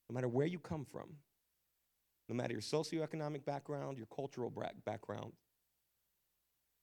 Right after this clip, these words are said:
no matter your experiences, no matter whether you drove here today, you walked here today, no matter if you're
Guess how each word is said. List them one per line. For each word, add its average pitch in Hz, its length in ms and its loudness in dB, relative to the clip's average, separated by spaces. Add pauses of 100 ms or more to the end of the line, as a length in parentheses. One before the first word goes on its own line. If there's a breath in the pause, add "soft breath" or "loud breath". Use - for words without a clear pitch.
(1080)
no 127 100 4
matter 131 240 2
your 123 160 2
experiences, 208 840 0 (4000)
no 139 140 6
matter 139 240 2
whether 127 200 2
you 117 120 -2
drove 170 320 4
here 196 140 2
today, 165 440 0
you 117 120 -2
walked 147 300 2
here 147 100 -2
today, 151 400 -2 (920)
no 139 80 2
matter 123 300 2
if 117 160 -2
you're 120 160 0